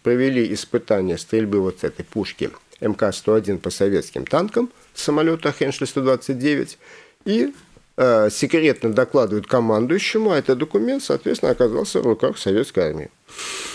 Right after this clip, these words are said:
Двадцать седьмого мая в течение дня четырьмя экипажами было выполнено двенадцать самолёта-вылетов.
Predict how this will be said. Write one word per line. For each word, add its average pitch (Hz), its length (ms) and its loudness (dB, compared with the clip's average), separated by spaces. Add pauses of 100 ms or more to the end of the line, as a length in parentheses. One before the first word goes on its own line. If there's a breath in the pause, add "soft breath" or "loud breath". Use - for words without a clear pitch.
(420 loud breath)
Двадцать 226 380 2
седьмого 208 440 4
мая 117 440 4
в - 80 -18
течение 220 520 2
дня 120 400 2
четырьмя 165 600 4
экипажами 147 680 0
было 120 300 4
выполнено 180 640 2
двенадцать 107 680 0
самолёта-вылетов. 110 1160 0